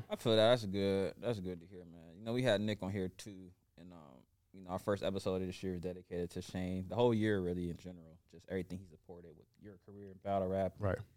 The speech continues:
Speaker 1: Always being on board. So we talked with Nick a little bit how we got to know Shane. Um, but how would you say your introduction is to Shane, or just some of your stories with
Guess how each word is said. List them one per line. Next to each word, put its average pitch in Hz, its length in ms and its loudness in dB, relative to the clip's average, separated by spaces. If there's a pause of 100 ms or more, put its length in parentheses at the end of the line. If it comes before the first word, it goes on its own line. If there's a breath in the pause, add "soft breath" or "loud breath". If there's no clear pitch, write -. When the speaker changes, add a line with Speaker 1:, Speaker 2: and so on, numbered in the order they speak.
(460)
Speaker 1:
Always 117 240 8
being 110 160 2
on 101 160 2
board. 107 320 6
So 101 480 6
we 113 140 -4
talked 123 280 6
with 113 140 2
Nick 135 180 2
a 107 40 0
little 107 140 6
bit 98 160 4
how 101 160 6
we 101 80 2
got 95 200 2
to - 80 -4
know 92 300 0 (120)
Shane. 90 320 -18 (680)
Um, 98 360 2
but 98 100 4
how 113 320 10
would 110 180 2
you 110 60 -4
say 107 180 0
your 107 120 4
introduction 104 600 0
is 101 140 0
to 95 80 -12
Shane, 104 340 -2
or 98 60 -2
just 98 220 -6
some 107 160 -2
of 101 40 2
your 95 120 0
stories 95 420 0
with 95 160 2